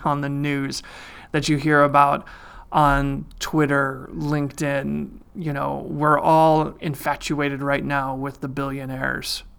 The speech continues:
with the people who are uber successful, and there's studies and there's reports and there's articles about what they do with their time. How did they become so successful?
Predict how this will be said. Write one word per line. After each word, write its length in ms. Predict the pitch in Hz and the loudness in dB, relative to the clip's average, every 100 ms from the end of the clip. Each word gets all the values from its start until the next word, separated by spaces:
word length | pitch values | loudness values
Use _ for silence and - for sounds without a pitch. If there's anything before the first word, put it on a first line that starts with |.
| _ - | _ -12
with 240 | 196 151 147 | -6 -6 -6
the 80 | |
people 360 | 139 - - 139 | -8 -6 -4 -2
who 120 | 143 | 0
are 180 | 139 139 | 0 2
uber 240 | 156 147 143 | 2 2 0
successful, 720 | - 143 - 139 - 147 135 - | -2 -6 -4 -4 -4 -4 -4 -4
and 320 | 147 143 143 - - - - | -4 -4 -6 -10 -18 -18 -8
there's 240 | 151 139 - | -2 0 0
studies 560 | - 147 139 135 131 | 2 2 2 0 -4
and 180 | 135 135 | -6 -6
there's 200 | 139 135 | -6 -8
reports 760 | 139 135 147 143 135 - - 139 | -10 -4 0 2 0 -4 -4 -4
and 200 | 147 143 | -6 -4
there's 180 | 147 | -6
articles 560 | - 160 156 143 151 139 | 2 4 4 2 -2 -4
about 240 | 139 139 | -4 -4
what 200 | 143 170 | -4 -8
they 120 | 156 151 | -8 -8
do 300 | 143 156 151 | -2 0 0
with 240 | 143 - | -2 -4
their 180 | 139 127 | -6 -6
time. 520 | - 135 131 107 78 - | -8 -6 -6 -6 -12 -8
How 200 | 139 151 | -4 -2
did 180 | 147 143 | -4 -6
they 120 | 147 | -6
become 400 | 147 - 143 147 | -6 -6 -6 -6
so 200 | - - | -6 -6
successful? 840 | - - - - - - 73 - | -8 -10 -6 -6 -6 -4 -4 -6